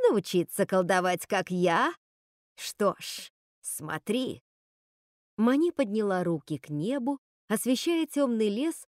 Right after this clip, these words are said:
серебряными вспышками молний, которые, искрясь и срываясь с кончиков пальцев, врезались в кроны деревьев, заставляя полыхать сухие ветви. Притянув к себе сестёр, Примроуз закричала:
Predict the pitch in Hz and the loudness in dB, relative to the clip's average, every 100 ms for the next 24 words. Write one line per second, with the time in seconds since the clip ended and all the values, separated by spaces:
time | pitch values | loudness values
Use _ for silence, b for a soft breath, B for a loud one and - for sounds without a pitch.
0 | _ _ - 247 240 330 285 311 302 285 | _ _ -4 0 2 0 0 2 2 2
1 | 294 - - 302 - 285 269 285 269 294 | 0 -4 -4 -4 -2 -2 0 2 2 2
2 | 247 165 151 139 - _ - 214 202 190 | 0 -2 -4 -6 -12 _ -6 -2 0 2
3 | 185 175 - 175 202 202 190 170 180 175 | 0 0 -2 -2 -2 -2 -4 -2 -2 0
4 | 180 165 - - 165 147 - - 135 - | 0 -2 -2 -2 0 -2 -6 -8 -10 -8
5 | 170 262 269 - 277 - _ _ - 233 | -4 -4 -4 -4 -6 -6 _ _ 2 6
6 | 277 254 359 330 - - 240 240 208 190 | 6 4 2 0 -2 0 4 4 4 0
7 | 165 180 285 294 269 277 - _ - 226 | 0 0 0 0 -2 -2 -6 _ -2 2
8 | 262 254 247 302 294 - 277 254 - 269 | 4 2 2 2 2 4 2 2 -2 -4
9 | 277 - 262 - 247 233 226 175 185 - | -4 -4 -4 -2 -4 -2 -2 0 -2 -4
10 | 139 - _ _ _ _ _ _ _ _ | -12 -14 _ _ _ _ _ _ _ _
11 | 220 220 202 202 196 - - 180 180 - | 0 2 2 0 -2 -6 -4 0 0 0
12 | - - 196 262 262 _ _ _ 240 226 | -6 -2 0 0 -2 _ _ _ 2 2
13 | 214 214 208 170 190 185 175 - 156 139 | 2 0 0 -2 -4 -2 -2 -2 -6 -6